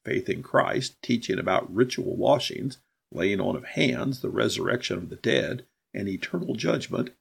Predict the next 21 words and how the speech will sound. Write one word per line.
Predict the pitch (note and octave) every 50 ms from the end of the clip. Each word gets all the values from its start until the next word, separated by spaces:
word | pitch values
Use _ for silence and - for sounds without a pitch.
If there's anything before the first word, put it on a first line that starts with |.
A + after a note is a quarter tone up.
| _ _ _ _ _ _ _ _ _ _
and | - G#2+ A2+
we | D#3+
will | D#3+ D#3 -
do | - - - -
this | - F#3+ - - - - - -
if | - B2 G#2+ - -
God | - F#2 E2 D#2+ D#2+ E2+ - _
permits. | _ - F2+ - - - - _ - - - - _ _ _ _ _ _ _ _ _ _ _ _
For | - -
it | G2 F#2+
is | G2 F#2
impossible | G2 E2+ - - - - - - - - A2+ G2 F#2
to | - - -
renew | A2 G2+ C3 C3+ B2
to | - - -
repentance | - - - - - - - F#2 F#2 - - - -
those | B2 A2 A2 - - B2+ -
who | - C#3
were | B2 A2+
once | A2+ A2 A#2 A#2+ B2 -
enlightened, | - - C3+ A2+ G#2 G#2 G2+ - - - - - - -